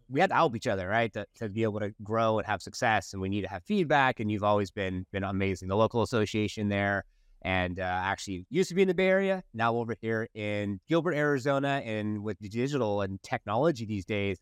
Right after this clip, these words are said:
like, I still feel like we're connected, even though we're not as close as far as living-wise.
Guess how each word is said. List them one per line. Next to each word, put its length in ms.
like, 240
I 40
still 180
feel 100
like 140
we're 80
connected, 580
even 240
though 380
we're 220
not 260
as 220
close 640
as 100
far 220
as 160
living-wise. 640